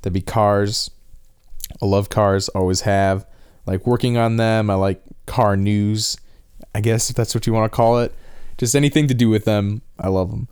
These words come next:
Uh, you know, there's a lot of big news, and a lot of things have been changing in the car world. If that's something you're interested in, you probably have know about, but, you know,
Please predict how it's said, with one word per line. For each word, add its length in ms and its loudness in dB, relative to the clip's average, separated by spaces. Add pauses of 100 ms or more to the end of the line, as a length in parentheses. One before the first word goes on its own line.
(680)
Uh, 360 4 (280)
you 120 0
know, 120 4
there's 160 2
a 60 2
lot 180 4
of 280 -2 (280)
big 300 2
news, 540 0 (200)
and 100 -2
a 40 2
lot 180 4
of 80 -2
things 240 0
have 100 0
been 140 -2
changing 400 -2
in 80 -2
the 60 -2
car 300 0
world. 380 0
If 100 -10
that's 200 0
something 260 -2
you're 120 0
interested 360 -2
in, 160 0
you 80 -2
probably 420 0
have 140 -4
know 160 0
about, 400 -2
but, 200 -4 (640)
you 80 -4
know, 200 -2